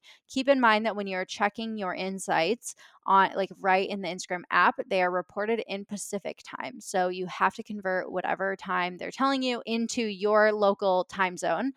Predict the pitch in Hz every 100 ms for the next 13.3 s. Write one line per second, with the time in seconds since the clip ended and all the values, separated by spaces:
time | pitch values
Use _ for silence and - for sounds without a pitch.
0 | - - - 240 220 202 226 226 233 220
1 | 214 - 214 240 247 - 220 208 208 202
2 | 202 196 185 - 196 185 190 185 180 -
3 | 214 - 185 185 202 196 - - - 302
4 | 294 - 233 220 214 - - - 208 214
5 | 233 240 233 202 190 196 185 180 180 -
6 | 226 226 - 208 196 - 202 196 190 -
7 | - 190 180 - 190 185 - - 190 190
8 | 190 180 156 180 196 190 - 208 196 -
9 | 202 - 190 - 196 180 - - - -
10 | - 208 180 175 - - 208 - - 226
11 | 247 220 208 220 - _ - 202 214 233
12 | 247 302 254 196 147 - 202 - 220 214
13 | 226 208